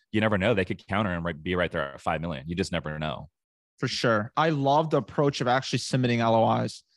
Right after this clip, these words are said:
Speaker 2: 'cause L O Is is like
Speaker 1: Yeah.
Speaker 2: a soft commit. It's really great for explaining why you are trying to put this hotel under contract and why you're justifying
Speaker 1: Mm.
Speaker 2: your price point.
Speaker 1: Yeah.
Speaker 2: I love that. Some people just go straight for the purchase agreement. I don't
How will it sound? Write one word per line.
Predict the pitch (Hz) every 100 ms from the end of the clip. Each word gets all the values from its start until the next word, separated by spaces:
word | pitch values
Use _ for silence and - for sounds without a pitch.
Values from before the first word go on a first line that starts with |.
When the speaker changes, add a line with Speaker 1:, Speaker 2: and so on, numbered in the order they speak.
| _ -
Speaker 2:
'cause | 131
L | 156 196
O | 202 196
Is | 190
is | 147 131
like | 139
Speaker 1:
Yeah. | 123
Speaker 2:
a |
soft | - - 143 -
commit. | - 117 139 -
It's | 147 -
really | 147 190
great | 151 151 156
for | - 143
explaining | 131 - - 143 143 143 131 123
why | 123 123 123 123 120 120 _ _ -
you | 113 127 147
are | 117 131
trying | - 139
to | 123
put | - 135
this | - 120 - - -
hotel | _ 123 - 139
under | 120 120
contract | 160 202 214 135
and | 123 117
why | 127
you're | 131 127 120
justifying | 110 131 123 127 - 127 120
Speaker 1:
Mm. |
Speaker 2:
your | 113
price | - 135 123 131
point. | - - 110 -
Speaker 1:
Yeah. | - 87 76 -
Speaker 2:
I |
love | 135 135 156
that. | 135 117 113 -
Some | - 156
people | 175 175
just | 143
go | 160
straight | 143 - 143
for | 131 131
the |
purchase | 113 135 120 131
agreement. | 143 143 147 151 -
I | 117 117
don't | 110 120 117